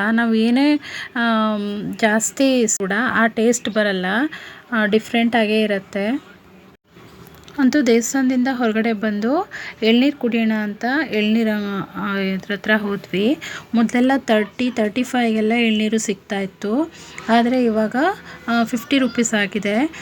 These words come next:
ನಾವು ಡೆ-, ಯಾವಾಗಲೂ ದೇವಸ್ಥಾನಕ್ಕೆ ಎಲ್ಲೇ ಹೋದ್ರೂ ಇಲ್ಲಿ ಎಳ್ನೀರು ಕುಡಿದು ಬರೋದ್ರಿಂದ ಅವನು ಸ್ವಲ್ಪ ಒಂದು ಟೆನ್ ರುಪೀಸು ಕಡಿಮೆ ತಗೊಳ್ತಾನೆ, ಫಾರ್ಟಿ ರುಪೀಸಿಗೆ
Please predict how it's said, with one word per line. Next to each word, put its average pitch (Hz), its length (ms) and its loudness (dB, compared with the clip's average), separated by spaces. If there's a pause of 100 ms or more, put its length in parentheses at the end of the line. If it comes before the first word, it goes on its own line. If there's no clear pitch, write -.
(200)
ನಾವು 254 180 2
ಡೆ-, 226 200 2
ಯಾವಾಗಲೂ 262 480 2
ದೇವಸ್ಥಾನಕ್ಕೆ 233 880 0
ಎಲ್ಲೇ 220 320 2
ಹೋದ್ರೂ 254 640 0 (280)
ಇಲ್ಲಿ 240 240 2
ಎಳ್ನೀರು 233 320 2
ಕುಡಿದು 240 360 -4
ಬರೋದ್ರಿಂದ 208 600 -2 (640)
ಅವನು 240 320 4
ಸ್ವಲ್ಪ 233 320 -2 (460)
ಒಂದು 220 220 4
ಟೆನ್ 226 260 0
ರುಪೀಸು 233 380 0
ಕಡಿಮೆ 214 340 0
ತಗೊಳ್ತಾನೆ, 202 600 -2
ಫಾರ್ಟಿ 226 280 0
ರುಪೀಸಿಗೆ 233 640 0